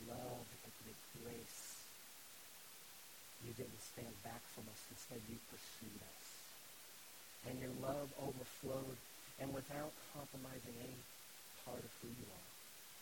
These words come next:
you justly dealt with our sin and our Savior. And because he took our place, now we have access to you. Let our confession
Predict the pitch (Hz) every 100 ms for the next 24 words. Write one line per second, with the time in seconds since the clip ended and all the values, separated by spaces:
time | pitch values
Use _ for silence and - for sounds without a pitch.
0 | - - - - - - - - 117 107
1 | 120 120 - 127 113 120 127 123 117 120
2 | - - 101 - - - - - - -
3 | - 117 107 - - 113 107 101 - -
4 | - - - - - - - - - 117
5 | 113 123 - 143 131 - 139 - 135 120
6 | 117 - 107 107 - 113 107 110 127 123
7 | 117 113 117 120 - - 117 - - 113
8 | 104 101 98 - - - - 120 131 131
9 | 127 - 123 113 - 131 127 -